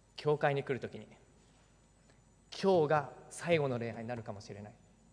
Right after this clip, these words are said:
そのカウントコストをして教会に来る。毎週日曜日、最後の礼拝になるかもしれない。その思いで礼拝を大切にして、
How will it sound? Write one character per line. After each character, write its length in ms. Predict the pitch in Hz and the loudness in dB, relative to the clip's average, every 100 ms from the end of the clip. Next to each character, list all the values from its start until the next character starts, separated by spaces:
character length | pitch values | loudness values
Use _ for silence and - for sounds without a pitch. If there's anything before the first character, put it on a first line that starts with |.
| _ _ - - - | _ _ -20 -20 -18
そ 120 | - | -8
の 80 | 139 | -8
カ 180 | - 143 | -4 -4
ウ 40 | |
ン 60 | 139 | -4
ト 100 | 147 | -4
コ 120 | 156 | -4
ス 100 | - | -6
ト 60 | 107 | -10
を 40 | |
し 100 | - | -10
て 180 | 131 131 - - _ _ _ _ _ | -10 -10 -14 -20 _ _ _ _ _
教 160 | - 113 | -12 -10
会 160 | - | -12
に 60 | 92 | -14
来 140 | - | -20
る。 60 | - _ _ _ _ _ _ _ - - - - _ _ _ _ _ _ _ _ _ - _ _ _ _ _ _ | -20 _ _ _ _ _ _ _ -20 -20 -20 -20 _ _ _ _ _ _ _ _ _ -20 _ _ _ _ _ _
毎 200 | 123 - | -16 -12
週 120 | 143 165 | -8 -6
日 240 | 143 - | -6 -8
曜 60 | 120 | -14
日、 40 | - - _ _ _ _ _ _ _ _ _ _ _ _ | -14 -20 _ _ _ _ _ _ _ _ _ _ _ _
最 320 | - - - | -18 -16 -10
後 100 | 170 | -6
の 120 | 170 143 | -4 -2
礼 100 | 120 | -4
拝 100 | 113 | -6
に 40 | |
な 80 | 101 | -8
る 40 | |
か 80 | - | -14
も 120 | - | -20
し 20 | |
れ 60 | - | -20
な 40 | |
い。 40 | _ _ _ _ _ _ _ _ _ _ _ _ _ _ _ _ _ - - _ _ _ - _ - - _ _ _ _ _ _ | _ _ _ _ _ _ _ _ _ _ _ _ _ _ _ _ _ -20 -20 _ _ _ -20 _ -20 -20 _ _ _ _ _ _
そ 180 | - 175 | -2 0
の 160 | 160 160 | 2 2
思 200 | 160 151 | 2 0
い 60 | |
で 480 | 139 127 117 - - - | 2 0 -4 -16 -14 -4
礼 140 | 127 | -2
拝 140 | 131 | 0
を 60 | 131 | -4
大 180 | 156 180 | -4 -12
切 200 | - 113 | -12 -12
に 100 | 107 | -14
し 80 | - | -16
て、 120 | - | -20